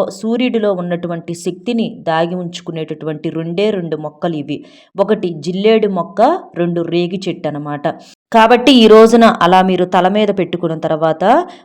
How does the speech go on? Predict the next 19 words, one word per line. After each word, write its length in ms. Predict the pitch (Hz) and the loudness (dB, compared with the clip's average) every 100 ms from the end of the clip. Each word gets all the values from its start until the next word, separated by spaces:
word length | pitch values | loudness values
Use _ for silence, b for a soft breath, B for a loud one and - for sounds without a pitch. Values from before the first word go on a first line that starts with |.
| - | -4
మొదటి 280 | 175 190 240 247 | 0 2 2 0
మూడు 220 | 196 196 190 | 0 0 -2
చెంబుల 320 | 190 190 190 208 180 | -2 -4 -2 -2 -2
నీళ్లు 280 | 175 180 180 | -4 -2 -2
అనేవి 260 | 165 165 165 160 | -2 -4 -6 -4
పోసేసుకోవటం 800 | 156 156 160 156 - 151 151 151 | -6 -2 -4 -4 -4 -4 -4 -8
వలన 220 | 151 156 220 226 B B _ 170 | -8 -4 -2 -2 B B _ 0
అనేక 300 | 196 208 202 175 | 2 2 2 0
వ్యాధులు 400 | 175 180 190 196 | 4 4 4 0
అనేవి 300 | 180 175 170 170 | -2 -2 -4 -4
తొలగిపోయి 720 | 165 160 170 - 160 156 180 285 381 B B - | -2 -2 -4 -6 -4 -4 -2 -2 -4 B B -4
మెదడును 420 | 175 190 240 262 247 247 | 0 2 4 2 0 0
చల్లపరుస్తుంది. 920 | 202 190 202 202 175 180 170 165 147 - 160 185 | 0 2 2 2 -2 -4 -8 -6 -6 -6 0 2
ఏడు 180 | 196 208 185 | 4 4 2
రకాలైనటువంటి 1000 | 180 202 208 208 196 185 180 170 165 165 | 2 2 2 2 2 -2 -4 -6 -6 -6
వ్యాధులను 500 | 160 160 165 185 190 190 | -2 -2 0 -2 -4 -4
తరిమి 260 | 165 170 175 | -4 -4 -4
కొడుతుంది. 440 | 165 151 147 143 139 B B B 170 | -4 -6 -8 -6 -8 B B B 0
మానసిక 460 | 185 220 254 254 254 | 4 4 4 2 -2